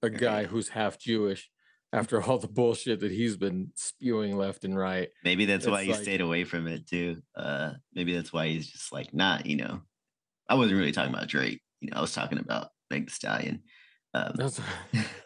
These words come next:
Speaker 1: <laughs> it was the other, it was the other
Speaker 2: Yeah.
Speaker 1: stallion.
Speaker 2: Yeah. I mean, the only other thing, like, he sh-, takes some shots at Adidas. He takes some shots at Serena's, Serena Williams' husband. Uh, that
Speaker 1: Well,
Speaker 2: was pretty
Speaker 1: okay,
Speaker 2: funny.
Speaker 1: what do you th-,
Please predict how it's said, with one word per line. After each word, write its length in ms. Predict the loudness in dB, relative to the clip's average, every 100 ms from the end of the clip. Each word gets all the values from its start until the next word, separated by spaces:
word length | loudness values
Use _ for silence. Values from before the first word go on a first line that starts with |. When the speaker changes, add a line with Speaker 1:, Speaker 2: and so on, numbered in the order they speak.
| _ -2
Speaker 1:
<laughs> 1800 | -2 -2 -18 _ _ _ _ _ _ _ _ _ _ -20 -20 -20 _
it 40 | 0
was 200 | 2 2
the 160 | 2
other, 400 | 2 2 0 -2 _ _ -4
it 40 | -2
was 120 | 2
the 120 | 2
other 120 | 4
Speaker 2:
Yeah. 100 | 4
Speaker 1:
stallion. 500 | 4 2 2 -2 -4 _ _ _ _ -4
Speaker 2:
Yeah. 320 | 0 0 -2 0
I 100 | 4
mean, 160 | 6 8
the 60 | 6
only 200 | 6 6
other 100 | 6
thing, 220 | 4 4
like, 200 | 4 2
he 100 | 0
sh-, 180 | -2 -8 0
takes 200 | 0 2
some 100 | 0
shots 300 | 2 2 2
at 80 | 0
Adidas. 500 | 2 2 2 -2 -4
He 80 | -2
takes 260 | -2 0
some 80 | -2
shots 360 | 0 2 0 0
at 200 | -4 -4 -8
Serena's, 840 | -6 0 2 4 2 -2 -8 -14 -8
Serena 300 | -2 0 2
Williams' 600 | 2 2 2 -2 -10 -14 -4
husband. 540 | -4 0 0 0 -2 -8 _ _ _
Uh, 360 | -4 -2 0 0
that 160 | 2 4
Speaker 1:
Well, 0 |
Speaker 2:
was 120 | 4
pretty 180 | 4 4
Speaker 1:
okay, 60 |
Speaker 2:
funny. 240 | 4 4 4
Speaker 1:
what 120 | 4
do 60 | 4
you 120 | 2
th-, 240 | -2 -20